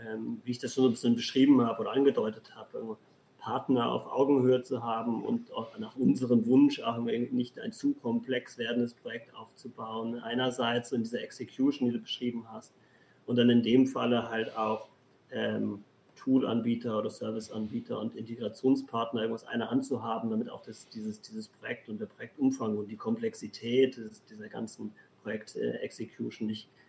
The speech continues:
nicht ins Unendliche wächst und so ein bisschen dieses, äh, dieses, äh, diese Überschrift, äh, I-T-Projekt, äh, äh, was schon so ein bisschen Running Gag ist, äh, erreicht, sondern es halt einfach viel,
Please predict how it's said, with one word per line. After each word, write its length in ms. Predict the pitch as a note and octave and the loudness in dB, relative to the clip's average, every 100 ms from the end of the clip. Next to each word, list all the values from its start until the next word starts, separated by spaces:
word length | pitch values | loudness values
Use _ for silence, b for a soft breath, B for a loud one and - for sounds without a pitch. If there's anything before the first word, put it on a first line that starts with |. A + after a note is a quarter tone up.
| - | 0
nicht 160 | A#2+ | 6
ins 140 | B2+ - | 6 6
Unendliche 720 | C#3+ C3 A#2+ C#3 C3+ A#2+ A2+ | 2 4 6 8 6 4 4
wächst 360 | A2+ B2 - - | 2 0 -4 -4
und 180 | A2+ A#2+ | -4 -2
so 100 | A#2+ | -2
ein 80 | |
bisschen 240 | A#2 A#2+ A2+ | 0 -2 0
dieses, 400 | A2 A2 G#2+ - b b b b - | 0 -2 -4 -8 b b b b -4
äh, 360 | B2+ G#2+ A#2+ | -2 0 0
dieses, 520 | A#2 A2 A#2 A2 - - | -2 -2 -2 -2 -6 -6
äh, 340 | A#2+ A2+ A2 A2 | -4 -2 -2 -4
diese 220 | A2 A#2+ | -4 2
Überschrift, 600 | C3 B2+ A#2+ B2+ C3 - | 6 6 6 2 2 -2
äh, 240 | B2 A#2+ | -2 0
I-T-Projekt, 640 | B2 C#3+ B2+ B2+ A#2+ A#2+ - | 0 0 4 6 6 4 -2
äh, 220 | A#2+ A#2+ | -2 0
äh, 240 | B2 A#2 A#2 | -2 -6 -8
was 120 | - | -6
schon 140 | B2 | -4
so 80 | A#2+ | -4
ein 20 | |
bisschen 300 | B2 A#2+ A#2 | -4 -2 0
Running 420 | A2 A#2 A#2+ A2+ | 0 -2 -2 0
Gag 200 | A#2 B2 B2 | 0 0 -2
ist, 240 | A#2+ A#2+ | -4 -4
äh, 60 | A#2+ | -6
erreicht, 420 | A2 A2 A#2 - | -6 -6 -6 -6
sondern 220 | A2+ A2 | -6 -6
es 120 | - | -8
halt 140 | G#2+ A2+ | -16 -16
einfach 220 | A2 - - | -16 -16 -6
viel, 200 | A2+ | -6